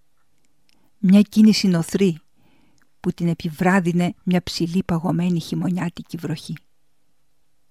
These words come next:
Πλησίαζαν Χριστούγεννα.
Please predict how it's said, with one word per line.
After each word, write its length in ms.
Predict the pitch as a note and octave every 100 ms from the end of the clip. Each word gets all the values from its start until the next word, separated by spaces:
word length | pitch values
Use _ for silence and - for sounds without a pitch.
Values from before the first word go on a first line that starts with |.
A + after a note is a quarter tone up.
| _ _ _ _ _ _ _ _ _ _ _ _ _ _ -
Πλησίαζαν 840 | G3 F3 - G#3 G#3+ F#3+ G3+ F#3+
Χριστούγεννα. 880 | - F3+ - - G3 D#3+ C#3 D#3